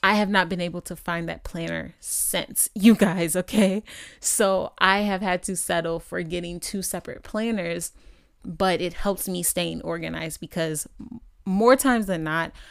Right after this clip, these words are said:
I try to do a lot of my F I U, academics, all of that stuff earlier in the day, and then I can sort of have time later for all of my extracurricular things that I do. So like I said, work, or even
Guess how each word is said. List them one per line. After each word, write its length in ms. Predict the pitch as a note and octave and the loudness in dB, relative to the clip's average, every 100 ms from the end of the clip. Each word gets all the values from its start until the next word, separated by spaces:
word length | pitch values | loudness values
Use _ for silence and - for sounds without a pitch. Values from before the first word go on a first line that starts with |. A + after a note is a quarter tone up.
| - | -8
I 300 | - E3+ D#3+ - | 0 2 2 -4
try 260 | - F3 | -6 -6
to 140 | E3+ F3 | -6 -8
do 360 | D#3 E3 D#3+ D#3 | -8 -6 -6 -6
a 60 | |
lot 220 | D#3 D#3 D#3 | -6 -6 -6
of 80 | |
my 180 | D#3+ D3+ - | -8 -10 -8
F 180 | F3+ - | -8 -4
I 140 | F3+ | -4
U, 480 | F3 E3+ F3 E3+ - | -4 -6 -6 -6 -6
academics, 800 | F3+ F3 E3 D#3 E3+ E3 D#3+ - | -8 -10 -8 -6 -4 -6 -8 -10
all 220 | - E3 | -10 -8
of 80 | E3 | -6
that 240 | E3 F3 - | -4 -4 -4
stuff 460 | - G3 G3 - - - - _ _ - - - - - | -4 -2 -4 -10 -20 -20 -20 _ _ -20 -20 -20 -10 -2
earlier 400 | F3+ F#3 F#3 F3+ | 0 0 -2 -4
in 240 | F3 E3+ | -6 -8
the 100 | D#3 | -10
day, 440 | - E3 E3 F#3 G#3+ - - - | -6 -4 -2 -2 -6 -16 -20 -8
and 160 | F3+ F3+ | -2 0
then 100 | F3 | 0
I 140 | E3+ | -2
can 180 | - F3 | -4 -6
sort 220 | - E3+ | -2 -2
of 100 | D#3+ | -4
have 260 | - E3 - | -8 -12 -12
time 460 | - F3+ E3 E3 | -8 -8 -8 -6
later 460 | F3 G3+ F3+ E3 E3+ | -2 -2 -2 -4 -8
for 500 | - E3+ E3 D#3+ D#3+ - - - - | -8 -6 -4 -4 -8 -14 -20 -8 0
all 180 | G3 G3 | 2 2
of 140 | F#3 | -2
my 160 | F#3+ - | -4 -6
extracurricular 1120 | F3+ - - F3 D#3+ - F3 E3 D#3 D#3+ D#3 - | -10 -10 -8 -8 -8 -8 -6 -6 -6 -8 -8 -8
things 280 | E3+ E3+ | -10 -10
that 120 | - D#3 | -10 -10
I 120 | - | -10
do. 260 | - D3 | -10 -10
So 180 | - E3+ | -6 -6
like 180 | E3 E3 | -6 -8
I 40 | |
said, 360 | D#3+ - D#3 E3 | -6 -6 -6 -6
work, 460 | G#3+ A3+ A3+ A3 - | 0 0 0 -4 -8
or 140 | F3 | -8
even 560 | F3 F3+ F3 F3 E3+ | -6 -6 -6 -4 -6